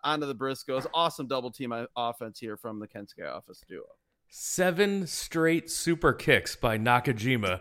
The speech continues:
Speaker 1: <laughs> Yes.
Speaker 2: And the crowd is into it.
Speaker 1: Yes, they're into Nakajima in this match as it goes along more than they are into Kensuke. And I think it's just because they don't,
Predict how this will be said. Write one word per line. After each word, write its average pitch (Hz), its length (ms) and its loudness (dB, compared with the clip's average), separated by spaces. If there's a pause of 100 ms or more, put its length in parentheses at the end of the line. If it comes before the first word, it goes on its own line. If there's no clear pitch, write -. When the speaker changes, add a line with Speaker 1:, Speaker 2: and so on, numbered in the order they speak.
(120)
Speaker 1:
<laughs> - 60 -18
Yes. 190 300 8
Speaker 2:
And 139 200 8
the 127 120 8
crowd 160 720 4
is 139 480 4
into 135 580 4
it. 80 220 -8 (180)
Speaker 1:
Yes, 165 180 4
they're 233 380 10
into 262 380 -2
Nakajima 208 680 -2
in 180 200 -4
this 220 180 -4
match 165 280 -4
as 156 120 -12
it 143 100 -8
goes 160 240 0
along 147 400 -4 (320)
more 190 360 4
than 233 160 0
they 208 100 -2
are 190 220 2
into 170 280 -6
Kensuke. 190 560 -4
And 110 80 -6
I 120 80 -6
think 208 200 -8
it's 214 120 -6
just 196 160 -12
because 180 240 -8
they 156 160 0
don't, 208 400 -2